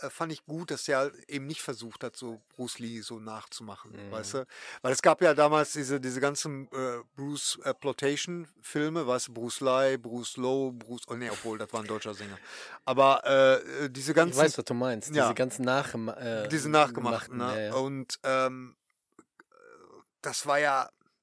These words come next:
Speaker 1: das hab ich ja damals Brandon Lee auch gefragt, ne? Wie, wie er damit umgegangen ist. Ich mein, stell dir das mal vor. Dein Vater ist, ist so eine Ikone und du siehst da, wie, wie Leute ohne Probleme und ohne jeden Skrupel Geld mit seinem Namen machen,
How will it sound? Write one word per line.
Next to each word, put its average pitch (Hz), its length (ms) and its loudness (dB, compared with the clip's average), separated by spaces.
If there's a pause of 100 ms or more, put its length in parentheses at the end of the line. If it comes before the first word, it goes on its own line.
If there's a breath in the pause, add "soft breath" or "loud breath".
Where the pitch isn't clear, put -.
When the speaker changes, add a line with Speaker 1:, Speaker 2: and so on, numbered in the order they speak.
(160)
Speaker 1:
das 135 180 -4
hab 165 100 2
ich 156 60 -6
ja 160 80 4
damals 156 300 4
Brandon 151 340 0
Lee 156 180 -10
auch 135 240 -2
gefragt, 151 560 2 (120)
ne? 117 260 -8
Wie, 123 280 -8
wie 127 180 -10
er 131 140 -2
damit 127 280 0
umgegangen 143 480 2
ist. - 120 -10
Ich 123 120 -16
mein, 127 120 -6
stell 151 200 -2
dir 123 80 -4
das - 140 -6
mal 120 100 -4
vor. 170 420 6 (440 loud breath)
Dein 123 140 -2
Vater 147 420 4
ist, 135 260 -4
ist - 180 -10
so 151 80 0
eine 151 180 -2
Ikone 147 680 4 (340 loud breath)
und 139 160 -8
du 135 40 -2
siehst 165 420 0
da, 147 500 4
wie, 139 380 -10
wie 147 80 -6
Leute 151 480 6 (320)
ohne 294 300 12
Probleme 220 520 2
und - 160 -4
ohne 226 220 4
jeden 196 240 -2
Skrupel 196 520 2
Geld 190 460 6
mit 165 140 -4
seinem 147 300 0
Namen 165 380 0
machen, - 320 -10